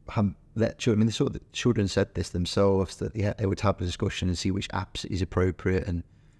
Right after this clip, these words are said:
they wanna go a different direction with it. Okay, this is what I want to do. And there's that dialogue between the two of them that helps offer that.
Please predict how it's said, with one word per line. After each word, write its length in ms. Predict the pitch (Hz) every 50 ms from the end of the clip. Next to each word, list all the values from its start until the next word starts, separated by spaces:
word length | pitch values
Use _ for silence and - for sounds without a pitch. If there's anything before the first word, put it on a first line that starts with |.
| _ _ _ _ _ - - - - _ _ - - - - - - -
they 80 | 107
wanna 160 | 98 101 98
go 140 | 92 - 95
a 40 | 95
different 300 | 87 101 - - 120 92
direction 500 | 101 85 87 90 95 - - - 98 92
with 140 | 92 92 95
it. 180 | 95 90 - -
Okay, 200 | - - - 87
this 140 | 87 92 -
is 80 | - -
what 100 | - -
I 40 |
want 200 | 85 90 90 82
to 80 | - -
do. 120 | - 92
And 180 | 87 90 85 87
there's 120 | 87 82
that 300 | - - 98 - - 104
dialogue 460 | - 101 95 98 98 98 95 87 - -
between 260 | 101 - - 95 87
the 80 | 87
two 220 | 85 - - 92 92
of 120 | 87 - -
them 240 | 87 85 85 82 - -
that 220 | - - - - - - - - - _ - - - - -
helps 360 | - - 92 85 - - -
offer 220 | 92 - - 98
that. 160 | 85 82 78